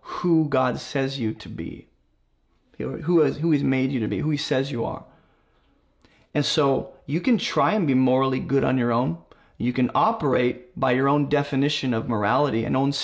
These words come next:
your own standard. But you and I can't even meet our own made-up standard of morality.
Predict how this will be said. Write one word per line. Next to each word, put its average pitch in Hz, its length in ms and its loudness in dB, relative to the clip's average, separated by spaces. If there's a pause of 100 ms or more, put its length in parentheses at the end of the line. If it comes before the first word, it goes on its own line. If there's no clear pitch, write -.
your 131 160 0
own 131 120 0
standard. 117 640 -4 (600)
But 131 140 -2
you 165 260 2
and 190 100 2
I 147 140 2
can't - 440 -4
even 143 360 2
meet 143 260 2
our 135 220 4
own 147 440 2 (360)
made-up 156 580 2
standard 117 460 -2
of 98 80 -4
morality. 92 560 -4